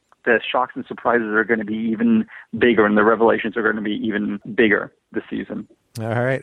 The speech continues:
Speaker 2: <laughs> Well, buckle up, everyone, because
Speaker 1: Exactly.
Speaker 2: the season is just getting started, and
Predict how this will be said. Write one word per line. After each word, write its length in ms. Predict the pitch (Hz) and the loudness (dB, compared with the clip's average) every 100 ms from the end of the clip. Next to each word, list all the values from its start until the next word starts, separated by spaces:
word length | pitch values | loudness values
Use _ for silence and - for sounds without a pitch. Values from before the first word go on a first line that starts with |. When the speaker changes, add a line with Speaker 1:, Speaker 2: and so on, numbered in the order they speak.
| 107 | -8
Speaker 2:
<laughs> 80 | - | -4
Well, 240 | 127 139 | -2 -2
buckle 340 | 110 127 127 131 | -2 -2 -2 -2
up, 180 | 139 131 | -2 -2
everyone, 420 | 127 135 143 156 | -2 -2 -2 -4
because 360 | 104 101 101 | -4 -4 -2
Speaker 1:
Exactly. 640 | 117 - - 107 113 - - | -4 -6 -4 0 0 0 -2
Speaker 2:
the 80 | 117 | -2
season 420 | - 139 123 120 | -2 -2 0 0
is 120 | 110 | 0
just 240 | - 127 - | 0 -2 -2
getting 180 | 123 117 | -4 -4
started, 480 | - 123 127 127 | 0 0 0 -2
and 480 | - 117 107 104 104 | -2 -4 -2 -4 -6